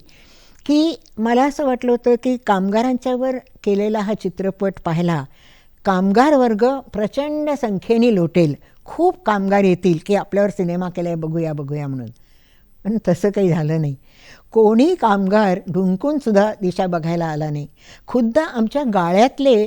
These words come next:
दोस्त लोक पण नाही आले. मला मोठा अचंबा वाटला. शेवटी मी न राहवून एकाला विचारलं की, "काय हो, तुम्ही सिनेमा अजून पाहिला नाही आपला? दिशाला आला नाहीत पाहायला तुम्ही?"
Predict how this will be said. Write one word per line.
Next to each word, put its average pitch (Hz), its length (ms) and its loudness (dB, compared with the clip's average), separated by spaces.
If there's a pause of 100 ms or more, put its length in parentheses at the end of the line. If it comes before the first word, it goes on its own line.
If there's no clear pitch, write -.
(120)
दोस्त 233 460 0
लोक 277 180 2
पण 214 200 -2
नाही 165 160 2
आले. 156 240 -4 (680)
मला 175 220 -4
मोठा 190 280 -4
अचंबा 180 440 -4
वाटला. 147 300 -8 (440)
शेवटी 220 340 0
मी 277 180 0
न 214 100 2
राहवून 208 680 0 (480)
एकाला 202 320 -2
विचारलं 180 540 -4 (600)
की, 233 100 -12 (120)
"काय 240 240 -4
हो, 277 220 -4 (680)
तुम्ही 285 220 0
सिनेमा 269 420 0
अजून 285 260 -2
पाहिला 220 400 0
नाही 330 160 0
आपला? 214 400 -2
दिशाला 254 420 -2
आला 226 320 -2
नाहीत 320 280 -4
पाहायला 214 300 -2
तुम्ही?" 214 320 -4